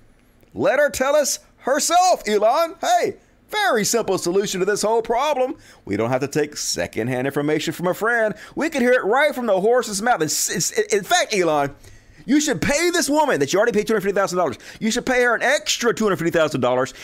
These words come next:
if she'll come public and tell the truth about what happened. Right? Right? She'll exonerate you, right? You'll look totally good. You don't have to deny anything. We just hear it from her mouth, right? Right, free speech warrior? Do it.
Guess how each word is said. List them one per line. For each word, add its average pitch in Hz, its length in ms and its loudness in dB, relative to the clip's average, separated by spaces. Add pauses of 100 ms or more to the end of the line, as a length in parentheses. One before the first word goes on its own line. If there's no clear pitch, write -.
(120)
if 170 120 0
she'll 190 140 0
come 196 220 -2
public 240 580 0
and 147 100 0
tell 185 200 0
the 170 80 0
truth 202 260 0
about 156 160 0
what 165 140 2
happened. 156 380 0 (280)
Right? 311 500 0 (340)
Right? - 480 0
She'll 254 200 0
exonerate 247 640 2
you, 127 120 0
right? 285 380 2 (440)
You'll 294 160 0
look 320 120 -2
totally 320 340 2
good. 339 340 2
You 185 60 -4
don't 240 80 0
have 214 60 -6
to 190 80 -4
deny 240 220 0
anything. 233 400 -2
We 170 80 -2
just - 100 -8
hear 190 100 -2
it 190 40 -8
from 202 80 -6
her 220 80 -2
mouth, 247 260 0
right? 247 360 0 (240)
Right, 226 260 0
free 277 220 -2
speech 277 320 -4
warrior? 294 500 -2 (440)
Do 165 340 4
it. 151 360 0